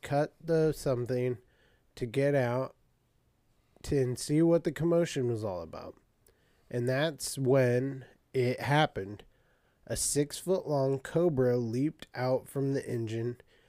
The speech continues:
and sank its something right into Bob's neck. It must have liked the warmth of the motor or something, I don't know, but I got straight back into the car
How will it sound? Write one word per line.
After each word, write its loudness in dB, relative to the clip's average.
and -4
sank -2
its 0
something 0
right 0
into 0
Bob's -2
neck. -4
It -6
must -2
have -2
liked 0
the 4
warmth 0
of -4
the 4
motor 2
or -4
something, -4
I -6
don't 0
know, -2
but -6
I -2
got -2
straight -2
back 2
into 0
the -4
car -2